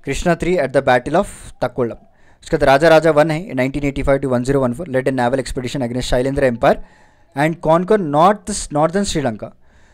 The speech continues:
constructed राजा राजेश्वरी शिवा टेम्पल at तंजोर, ओके। उसके बाद राजेंद्र वन annexed the whole of Sri Lanka, took the title of गंगईकोंडा and founded गंगईकोंडा चोलापुरम। So very important है, who founded the गंगईकोंडा चोलापुरम?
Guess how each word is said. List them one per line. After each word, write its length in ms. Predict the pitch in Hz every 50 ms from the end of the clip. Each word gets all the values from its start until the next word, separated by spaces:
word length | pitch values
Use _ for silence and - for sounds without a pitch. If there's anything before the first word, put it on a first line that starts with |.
| _ - - 156
constructed 520 | 160 160 - 196 185 185 208 202 202 -
राजा 300 | - - 131 143 156 170
राजेश्वरी 520 | 156 147 147 156 160 - - 175 170 233 - -
शिवा 240 | - - 139 147 147
टेम्पल 300 | 143 151 139 139 147 160
at 80 | - - -
तंजोर, 280 | - 127 110 101 104 -
ओके। 560 | - - _ _ _ _ _ _ - - 160 165 _ _ _ _ _ - _ _ _ _ _ _
उसके 160 | - - - 185
बाद 60 | 175
राजेंद्र 360 | 170 165 165 180 190 196 190
वन 280 | 180 165 180 202 208 208
annexed 500 | - - 147 156 175 175 - - - -
the 160 | 165 143 143
whole 160 | 151 160 160
of 80 | 160 156
Sri 160 | - - 156
Lanka, 240 | 143 143 139 147 185 208 - - 165
took 100 | 156 143
the 100 | 151 143 -
title 240 | 131 135 - 147 147
of 120 | 139 127
गंगईकोंडा 640 | 123 120 127 143 147 143 - 135 131 127 139 170 - - - - _ _ _ -
and 160 | 131 131 135 -
founded 340 | 143 139 143 160 160 135
गंगईकोंडा 540 | 131 120 127 147 160 160 - 139 123 135 143
चोलापुरम। 460 | 143 - 131 113 107 101 - 113 113
So 320 | 113 - - 156 151 151 143 - - - - _ _ _ 139
very 180 | 156 175 196
important 400 | 185 180 180 170 170 175 190 180
है, 160 | 185 202 - -
who 200 | - 196 208 175
founded 340 | - 175 170 175 180 190 180
the 140 | 180 175 156
गंगईकोंडा 500 | 156 151 156 170 170 165 165 160 165 165
चोलापुरम? 480 | - 170 156 160 160 156 165 196 262